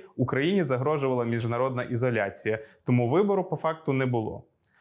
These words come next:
Яблуком розбрату між Україною та Росією на самому початку незалежності стало питання поділу Чорноморського флоту. Процес був напруженим і тривалим. Більшість кораблів перебувала під контролем Росії.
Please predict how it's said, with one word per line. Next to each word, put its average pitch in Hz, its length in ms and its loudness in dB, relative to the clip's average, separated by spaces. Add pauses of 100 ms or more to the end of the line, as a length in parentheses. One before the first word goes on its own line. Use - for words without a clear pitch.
(360)
Яблуком 151 480 0
розбрату 120 440 -2
між 117 180 0
Україною 113 600 -2
та 113 100 -2
Росією 110 520 -2
на 110 100 -4
самому 107 480 -6
початку 113 440 -4
незалежності 156 800 0 (180)
стало 196 320 -2
питання 143 440 -2
поділу 131 420 0
Чорноморського 110 720 -4
флоту. - 480 -4 (500)
Процес 170 340 2
був 151 180 0
напруженим 196 680 0
і 143 80 0
тривалим. 104 600 0 (380)
Більшість 156 360 0
кораблів 147 440 0
перебувала 131 480 0
під 131 160 -6
контролем 139 500 -2
Росії. 110 480 -2